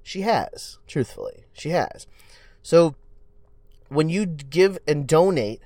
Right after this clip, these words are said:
your talent to a nonprofit or to a festival or a charity for some event,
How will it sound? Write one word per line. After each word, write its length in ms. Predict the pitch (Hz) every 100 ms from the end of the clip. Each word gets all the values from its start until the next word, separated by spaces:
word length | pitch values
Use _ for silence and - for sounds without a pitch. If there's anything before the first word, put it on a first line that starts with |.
| -
your 200 | 131 147
talent 540 | - 151 123 92 - - -
to 100 | 127
a 80 |
nonprofit 800 | 117 127 139 143 135 123 - 120
or 120 | 113 110
to 180 | - 117
a 40 |
festival 540 | - 131 - 131 120
or 80 | 113
a 60 | 107
charity 460 | - 143 139 117
for 200 | 113 117
some 200 | 110 113
event, 420 | 120 139 151 113